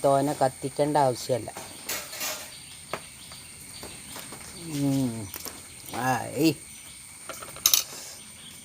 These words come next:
ഉണ്ടാക്കിക്കോളി, എല്ലാവരും ഉണ്ടാക്കിക്കോളി, അടിപൊളി ടേസ്റ്റാണ്. ഒരു ഇച്ചിരി ഉപ്പിൻ്റെ കുറവുണ്ട്, പുളി ആയതുകൊണ്ട്. നല്ല ടേസ്റ്റ് ഉണ്ട് ട്ടോ. ഇത്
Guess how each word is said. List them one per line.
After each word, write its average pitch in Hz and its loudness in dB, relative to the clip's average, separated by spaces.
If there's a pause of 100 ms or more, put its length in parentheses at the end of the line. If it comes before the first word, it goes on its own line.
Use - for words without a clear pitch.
(180)
ഉണ്ടാക്കിക്കോളി, 160 2 (100)
എല്ലാവരും 156 6
ഉണ്ടാക്കിക്കോളി, 135 2
അടിപൊളി 147 0 (120)
ടേസ്റ്റാണ്. 127 -4 (400)
ഒരു 151 -2
ഇച്ചിരി - 4
ഉപ്പിൻ്റെ 170 8
കുറവുണ്ട്, - 2 (1400)
പുളി 147 -4 (100)
ആയതുകൊണ്ട്. 139 0 (2750)
നല്ല 190 2 (100)
ടേസ്റ്റ് 190 6
ഉണ്ട് 165 2
ട്ടോ. 110 2 (680)
ഇത് 165 -2